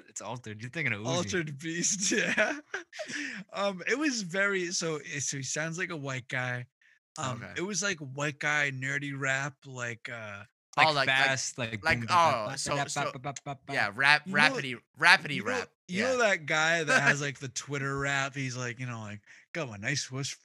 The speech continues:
Speaker 2: no, nice clean shoes," and, like, he
Speaker 3: Yeah,
Speaker 2: raps
Speaker 3: yeah.
Speaker 2: like a white guy,
Speaker 3: <laughs>
Speaker 2: talks really proper, and it's like, it's like kinda one of those deals. And, you know,
Speaker 3: Okay.
Speaker 2: he raps fast. I mean, the lyrics are solid. I mean,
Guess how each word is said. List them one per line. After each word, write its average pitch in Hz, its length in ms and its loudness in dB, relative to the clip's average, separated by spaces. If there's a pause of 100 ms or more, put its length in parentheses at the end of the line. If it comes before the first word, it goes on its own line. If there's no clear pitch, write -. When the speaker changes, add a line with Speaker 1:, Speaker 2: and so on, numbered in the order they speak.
(120)
Speaker 2:
no, 113 260 -8
nice 139 260 -2
clean 151 300 -6
shoes," 110 580 -2
and, 117 80 -10
like, 110 160 -10
he 135 100 -4
Speaker 3:
Yeah, 123 100 0
Speaker 2:
raps 110 340 0
Speaker 3:
yeah. - 0 -
Speaker 2:
like 127 180 -8
a 95 80 -16
white 123 300 0
guy, 226 340 4
Speaker 3:
<laughs> - 80 0
Speaker 2:
talks 135 360 -2
really 170 220 -4
proper, 95 680 -6
and 139 120 -8
it's 139 140 -6
like, 143 260 -2
it's 160 140 -6
like 180 180 -6
kinda 170 220 -2
one 156 160 -6
of 135 80 -6
those 147 300 -4
deals. 180 440 -8 (440)
And, 202 200 -2
you 233 80 -4
know, 190 260 -2
Speaker 3:
Okay. 92 180 -8 (160)
Speaker 2:
he 233 100 -6
raps 233 420 0
fast. 160 520 2
I 180 40 -4
mean, 170 180 -6
the 147 100 -6
lyrics 156 600 -2
are 143 120 -2
solid. 143 720 -4
I 143 80 -8
mean, 139 260 -6